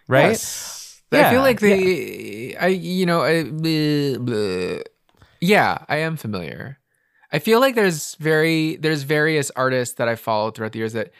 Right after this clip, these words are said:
Speaker 2: have singles that pop up on Kitsune.
Speaker 1: Well, it's, it's a very well-respected sort of indie label,
Speaker 2: Mm-hmm.
Speaker 1: and, and, you know, it's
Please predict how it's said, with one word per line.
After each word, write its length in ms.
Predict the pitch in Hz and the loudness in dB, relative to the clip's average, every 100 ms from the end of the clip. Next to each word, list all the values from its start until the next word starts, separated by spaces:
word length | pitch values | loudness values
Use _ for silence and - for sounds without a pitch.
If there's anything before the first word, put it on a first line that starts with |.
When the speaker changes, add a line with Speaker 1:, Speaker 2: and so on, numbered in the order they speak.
| _ _ _ _ | _ _ _ _
Speaker 2:
have 380 | - 131 123 117 | -6 -4 -4 -6
singles 520 | - 127 123 113 104 | -8 -8 -6 -8 -6
that 180 | 113 - | -6 -6
pop 280 | 107 101 | -6 -6
up 120 | 107 - | -8 -10
on 160 | 101 | -12
Kitsune. 600 | 120 - - - - 127 - _ _ _ - - | -14 -16 -16 -16 -16 -16 -20 _ _ _ -20 -4
Speaker 1:
Well, 160 | 220 220 - | 0 2 2
it's, 180 | 208 - | -2 -2
it's 160 | 196 - | -4 -2
a 80 | 220 | -4
very 340 | 214 254 359 | -2 -2 -2
well-respected 1000 | 226 113 135 156 131 - 101 - 104 92 | 0 2 2 0 -2 -2 -4 -2 -4 -4
sort 240 | - 95 | -4 -2
of 180 | 90 82 - | -2 -4 -6
indie 340 | 101 101 98 87 | -4 -2 -2 -4
label, 540 | 80 82 85 98 104 - | -4 -6 -4 -2 -4 -6
Speaker 2:
Mm-hmm. 80 | - | -6
Speaker 1:
and, 300 | 110 104 95 - | -2 -2 -4 -8
and, 260 | 110 110 107 | -8 -6 -6
you 120 | 123 | -4
know, 300 | 127 120 117 - _ _ _ | 0 0 -2 -6 _ _ _
it's 400 | 139 - - - | -6 -6 -16 -16